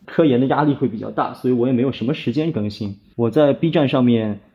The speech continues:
这两年多来，可能更新了不超过，就大概六七期吧，也就只能保持这个量级。在其他的平台上面倒是也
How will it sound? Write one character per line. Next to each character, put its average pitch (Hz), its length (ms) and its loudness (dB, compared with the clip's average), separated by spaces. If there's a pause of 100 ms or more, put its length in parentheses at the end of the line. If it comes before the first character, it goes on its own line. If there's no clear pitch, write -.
(200)
这 127 680 2
两 117 360 0
年 117 220 0
多 170 200 4
来， 131 180 0
可 127 200 -8
能 120 160 -4
更 180 180 -2
新 185 260 -2
了 143 440 -4 (360)
不 202 120 -2
超 208 260 -2
过， 170 480 -2 (100)
就 208 120 -6
大 190 160 -2
概 185 100 0
六 185 240 4
七 185 240 -6
期 - 320 -4
吧， - 240 -4 (640)
也 110 160 -4
就 165 100 4
只 131 160 -4
能 113 160 -4
保 117 180 -4
持 - 200 -10
这 135 100 0
个 113 80 0
量 107 260 -4
级。 - 80 -18 (220)
在 156 420 0
其 - 280 -6
他 247 180 -2
的 208 60 0
平 120 260 -4
台 110 160 -6
上 123 160 -4
面 107 180 -4
倒 - 140 -2
是 131 160 -2
也 104 300 -4